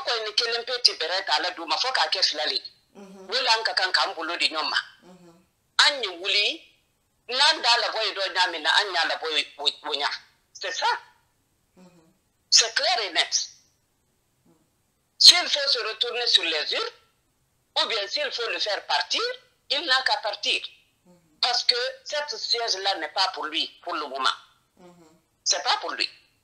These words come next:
Speaker 2: Mhm.
Speaker 1: Il n'a rien foutu pour gagner ça.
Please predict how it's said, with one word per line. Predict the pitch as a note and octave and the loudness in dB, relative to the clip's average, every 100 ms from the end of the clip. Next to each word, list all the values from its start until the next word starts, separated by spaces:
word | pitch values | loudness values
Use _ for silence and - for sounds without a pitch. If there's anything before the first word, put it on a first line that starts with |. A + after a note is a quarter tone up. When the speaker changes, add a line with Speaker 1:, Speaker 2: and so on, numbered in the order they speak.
| _ | _
Speaker 2:
Mhm. | E3+ E3+ E3 E3+ _ _ _ _ _ _ _ _ _ _ _ - | -20 -20 _ _ _ _ _ _ _ _ _ _ _ _ _ 0
Speaker 1:
Il | C4 B3+ | 2 2
n'a | A#3 G3+ | 2 0
rien | C#4 E4 | 0 -2
foutu | - A3+ A#3 A#3+ | -4 -6 -6 -6
pour | F3 | -8
gagner | F#3 F3+ F3+ | -4 -4 -2
ça. | - - | -4 -4